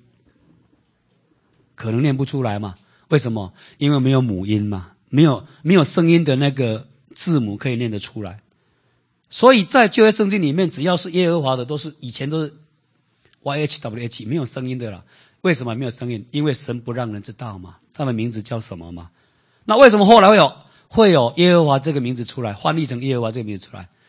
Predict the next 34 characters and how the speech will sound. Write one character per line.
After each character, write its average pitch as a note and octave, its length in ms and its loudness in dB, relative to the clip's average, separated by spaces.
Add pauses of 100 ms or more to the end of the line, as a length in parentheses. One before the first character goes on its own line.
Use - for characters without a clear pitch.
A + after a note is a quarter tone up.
(260)
因 A3+ 100 -4
为 A3 240 2 (1300)
到 G#3 200 6
了 D#3+ 100 4
犹 E3 160 2
太 F3+ 220 2
教 E3 240 2
的 C3 100 -4
时 - 180 -8
候， B2+ 360 -6 (320)
大 D#3 120 -4
概 D3+ 140 -2
距 D#3+ 160 -10
离 C#3 140 -8
现 C3+ 220 -8
在 C3 140 -8
几 C#3 160 -14
百 A#2 140 -10
年 G2+ 180 -12
前 F#2+ 240 -14
了 F#2 60 -20
哈。 G2 240 -14 (1000)
呃， A#2 560 -8 (720)
犹 E3+ 220 0
太 A3 160 4
人 D3 380 0
一 A3+ 100 -4
直 E3 280 -6
以 B2+ 160 -8
来 A2+ 240 -4 (100)
要 F#3 160 0
把 A2+ 180 -10
这 - 140 -12
个 A#2+ 320 -6